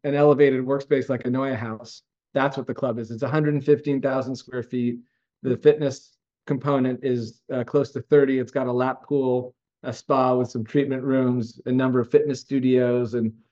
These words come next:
all the other toys. The workspace is thirty-five thousand square feet. It's a mix of office suites, private offices, and some,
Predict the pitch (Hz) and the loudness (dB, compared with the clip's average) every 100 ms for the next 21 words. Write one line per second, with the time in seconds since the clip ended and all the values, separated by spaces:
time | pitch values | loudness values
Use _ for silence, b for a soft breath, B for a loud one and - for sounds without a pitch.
0 | _ - 139 139 127 123 113 143 131 123 | _ 0 4 6 6 4 2 0 2 2
1 | 120 117 - _ _ _ 135 127 143 147 | 0 -2 -8 _ _ _ -2 4 4 4
2 | 151 143 127 131 - 139 135 135 131 113 | 6 4 4 -8 -4 -2 0 0 -2 -2
3 | 131 127 120 117 131 117 131 123 120 120 | -2 -2 -4 -6 -4 -2 0 -2 -2 -4
4 | 120 120 - 123 113 _ _ _ _ 123 | -4 -6 -4 -6 -6 _ _ _ _ -8
5 | 131 127 135 - 135 131 117 - 139 123 | -6 -4 -4 -2 -4 -4 -6 -2 0 2
6 | 123 123 120 120 131 123 120 117 127 113 | 0 -2 -4 -6 -2 -2 -2 -4 -2 -2
7 | 110 | -4